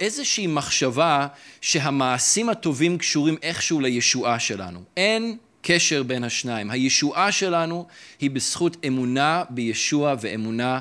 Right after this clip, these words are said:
בישוע בלבד. ואין שום מעשה, חוץ ממעשה האמונה, וזה שאנחנו שמים את הביטחון שלנו בישוע, אין שום מעשה שיכול להבטיח לנו ישועה. שום דבר. זאת מתנת חסד מאלוהים, אה, כלפינו.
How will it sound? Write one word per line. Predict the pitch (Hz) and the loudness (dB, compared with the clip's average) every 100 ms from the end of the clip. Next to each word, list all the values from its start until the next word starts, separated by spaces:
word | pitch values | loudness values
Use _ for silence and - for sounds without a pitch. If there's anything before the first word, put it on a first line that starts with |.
| - - - | -8 -20 -14
בישוע | 117 117 104 127 117 | -4 -2 -2 0 -2
בלבד. | 107 104 92 107 101 95 | -2 -4 -4 -2 -2 -2
ואין | 120 156 | -2 0
שום | 139 - 262 262 | 2 2 2 4
מעשה, | 180 135 - 156 131 107 - _ - | 4 2 2 0 0 -2 -12 _ -12
חוץ | - 185 170 | -6 -4 -2
ממעשה | 151 139 123 - 170 | 0 0 0 0 0
האמונה, | 160 127 135 135 135 175 156 202 - - - - | 0 0 0 2 4 4 2 -2 -8 -20 -20 -12
וזה | 127 139 | -4 -2
שאנחנו | 151 143 139 147 135 | 0 0 0 -2 -2
שמים | - - 143 202 247 | 0 4 4 6 4
את | 170 | 4
הביטחון | 143 135 123 143 | 0 0 -2 -2
שלנו | 123 127 120 117 | -2 -2 -2 -2
בישוע, | 113 104 - 131 165 | -2 -2 -2 2 2
אין | 196 214 | 2 2
שום | 190 - 285 285 | 4 4 4 4
מעשה | 170 127 - 139 | 4 4 2 0
שיכול | 139 139 - 156 | 0 -2 0 2
להבטיח | 139 - 156 151 147 | 2 0 -4 -2 -4
לנו | 135 131 - - 127 | -4 -4 -8 -8 0
ישועה. | 127 - 127 107 92 - _ - | 4 4 2 -2 -8 -12 _ -8
שום | - - 180 156 | 0 2 4 4
דבר. | 131 120 113 | 4 2 2
זאת | 117 - | -4 -4
מתנת | 127 - 160 170 | -6 -2 -2 -2
חסד | - - 170 185 170 160 - - 135 | -2 -2 -2 0 -2 -2 -12 -12 -6
מאלוהים, | 123 123 120 147 147 143 - - - | -2 0 2 2 2 0 -4 -12 0
אה, | 123 117 | 0 0
כלפינו. | 131 117 - 143 147 262 | -4 -4 2 4 6 4